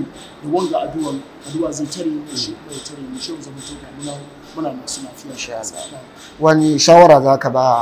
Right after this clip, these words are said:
Speaker 2: matasa, ko kuma mu ce, eh, masu sauraron mu da kallon mu gaba ɗaya,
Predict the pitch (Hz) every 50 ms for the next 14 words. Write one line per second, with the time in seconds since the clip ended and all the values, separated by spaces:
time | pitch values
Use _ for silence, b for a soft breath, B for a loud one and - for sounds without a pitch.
0 | 107 113 123 123 123 - 135 123 123 - 131 131 135 131 131 131 131 - - -
1 | - 151 143 - 151 143 139 139 135 - 151 139 135 127 123 - - - - -
2 | - - - - 147 127 123 123 123 123 123 123 120 - 131 135 131 - - 143
3 | 139 139 139 135 - 131 131 120 117 120 139 135 135 127 117 113 - 147 139 131
4 | 131 139 131 131 131 117 123 117 - 143 139 147 - 147 135 131 127